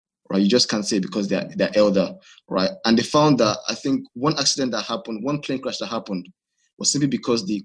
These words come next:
co-pilot could not tell the, um,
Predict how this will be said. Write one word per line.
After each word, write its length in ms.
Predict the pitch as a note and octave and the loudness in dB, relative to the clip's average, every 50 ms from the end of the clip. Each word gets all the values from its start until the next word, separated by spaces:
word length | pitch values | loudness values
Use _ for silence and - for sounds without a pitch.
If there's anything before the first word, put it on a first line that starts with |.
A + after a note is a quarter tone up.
| - | -2
co-pilot 600 | - D3+ D3+ D3 D3 C3+ B2+ A#2+ A#2+ A#2+ A2+ - - | 4 4 4 4 4 2 2 2 4 2 2 0 -2
could 160 | - A#2 G2+ | -2 -2 0
not 320 | A2+ A#2+ A#2+ A2+ - - - - - - - _ _ _ _ _ _ _ _ - | 0 0 -2 -2 -4 -6 -6 -6 -6 -6 -10 _ _ _ _ _ _ _ _ -4
tell 200 | - C3+ B2+ A#2+ | 0 4 4 4
the, 400 | A2+ G2+ A2+ G#2 G2+ G2+ G2+ G2+ G2+ - _ _ - A2+ | 4 2 0 0 0 0 -2 -2 -6 -16 _ _ -4 -2
um, 500 | A2 G#2+ G#2 G2+ G2+ G2 F#2+ G2 - | 0 2 4 4 4 4 2 0 -4